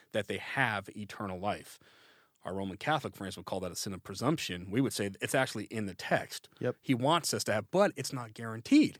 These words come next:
Speaker 1: because it's very subjective, right? It, assurance is not, is not an essential of salvation. It's a wonderful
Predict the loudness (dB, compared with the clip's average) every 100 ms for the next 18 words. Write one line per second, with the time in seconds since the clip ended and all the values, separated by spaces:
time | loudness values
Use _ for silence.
0 | -16 -8 -6 -4 -6 -8 -8 -2 4 4
1 | 4 -8 -12 _ _ _ _ _ _ -4
2 | 0 0 0 0 2 4 6 6 6 4
3 | 0 0 4 6 6 2 -18 -20 _ _
4 | -6 -4 -2 -2 -2 -2 -2 0 0 -2
5 | -4 -4 -2 -2 -2 -2 -4 -6 -6 0
6 | 0 0